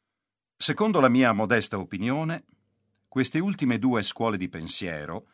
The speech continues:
non devono per forza essere antitetiche, ma possono essere complementari ed integrarsi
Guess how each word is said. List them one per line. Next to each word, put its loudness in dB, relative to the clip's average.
non -4
devono -2
per -10
forza -2
essere -6
antitetiche, -12
ma -4
possono -4
essere -2
complementari -6
ed -6
integrarsi -8